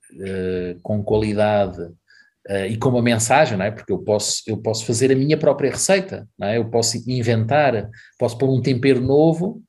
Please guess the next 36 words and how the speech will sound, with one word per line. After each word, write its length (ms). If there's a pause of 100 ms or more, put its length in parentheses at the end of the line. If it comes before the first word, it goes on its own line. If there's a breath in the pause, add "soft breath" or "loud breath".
(240)
e 100
depois 240
convidar, 720 (300)
eh, 280
alguém 400
amigo, 640
não 100
é? 280 (560 loud breath)
Eh, 580
e, 200
e 40
se 100
a 40
pessoa 240
gostar 280
então, 480
é, 200
e 160
é 80
por 140
quase 200
a 60
perfeição, 760
não 80
é? 200 (120)
E 80
depois 220
pode 180
dar 120
uma 140
excelente 380
conversa 800
e 100
por 140
aí 80
fora. 240